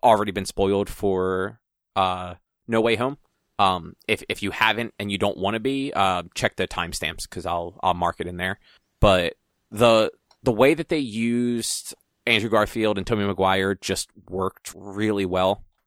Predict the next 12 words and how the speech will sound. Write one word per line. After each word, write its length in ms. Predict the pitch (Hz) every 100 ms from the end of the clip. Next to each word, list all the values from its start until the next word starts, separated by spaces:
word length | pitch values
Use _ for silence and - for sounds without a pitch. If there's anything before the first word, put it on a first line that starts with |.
| _ 104
Um, 420 | 95 87 78 50 _ 123
and 120 | 123
same 200 | 147 139
thing 160 | 139
with 100 | 120
the 80 | 117
villains. 480 | 98 104 104 104 -
Like, 200 | 104 95
I 80 | 101
think 200 | 123 113
the 180 | 113 104 _ _ _ -
Sandman 800 | - 170 175 180 175 170 170